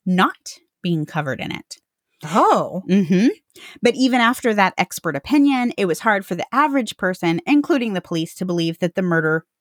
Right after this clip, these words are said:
Speaker 1: murderer would be spotless, and Lizzie was.
Speaker 2: Well, especially,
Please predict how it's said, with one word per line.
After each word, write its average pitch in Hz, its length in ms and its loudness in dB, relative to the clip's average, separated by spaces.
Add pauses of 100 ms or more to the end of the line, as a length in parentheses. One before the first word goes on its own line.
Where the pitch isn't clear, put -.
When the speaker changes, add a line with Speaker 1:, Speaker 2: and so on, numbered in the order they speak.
(300)
Speaker 1:
murderer 196 480 4
would 170 240 2
be 143 240 -4 (100)
spotless, - 880 -6
and 160 200 -2
Lizzie 160 280 0
was. - 420 -8 (220)
Speaker 2:
Well, 370 120 0
especially, 453 540 -2